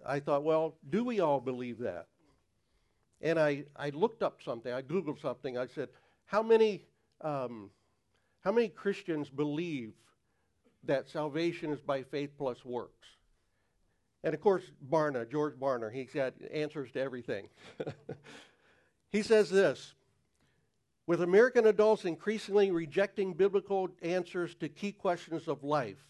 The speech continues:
from the meaning and purpose to understand the intrinsic value of human life to the existence of the objective truth, it is little surprise that cur-, the current view of sin and salvation are increasingly void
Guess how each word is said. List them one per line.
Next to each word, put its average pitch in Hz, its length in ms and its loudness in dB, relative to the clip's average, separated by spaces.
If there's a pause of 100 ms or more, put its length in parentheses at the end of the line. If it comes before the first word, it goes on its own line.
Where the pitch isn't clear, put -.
(420)
from 160 400 -2 (160)
the 143 100 -2
meaning 202 460 6
and 175 140 0
purpose 196 480 2
to 165 160 -6
understand 185 520 -2
the 165 160 0
intrinsic 147 680 -2
value 165 400 0
of 143 120 -6
human 175 320 -2
life 156 340 0 (280)
to 160 100 -4
the 147 120 0
existence 185 720 0
of 147 140 -2
the 139 140 -4 (100)
objective 160 640 -2
truth, 156 460 -2 (400)
it 170 140 0
is 170 180 -2
little 247 320 0
surprise 190 680 0
that 165 220 -2
cur-, - 160 -6
the 143 140 -4
current - 400 -12
view 190 160 2
of - 100 -4
sin 190 340 -2
and 165 140 -4
salvation 170 640 -2
are 143 240 -2
increasingly 190 760 -2
void 135 600 2